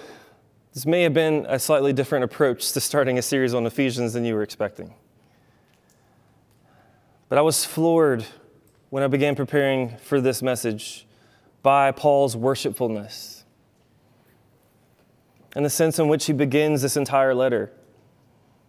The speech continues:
But it begs the question, you know, okay, so we have this example of Paul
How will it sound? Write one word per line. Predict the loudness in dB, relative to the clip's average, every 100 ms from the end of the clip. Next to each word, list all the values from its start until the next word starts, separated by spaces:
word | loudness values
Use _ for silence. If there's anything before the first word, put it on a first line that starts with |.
| _ _ _ _ _ _ _ _ 0
But | 2
it | 2 -4 -6 2
begs | 4 4 2
the | 0
question, | 2 2 2 0
you | 2
know, | 0
okay, | 0 0 0
so | 2 4
we | 4 2
have | 2 2 4
this | 2 0
example | -2 -4 -2 -2
of | 0
Paul | 2 4 2 0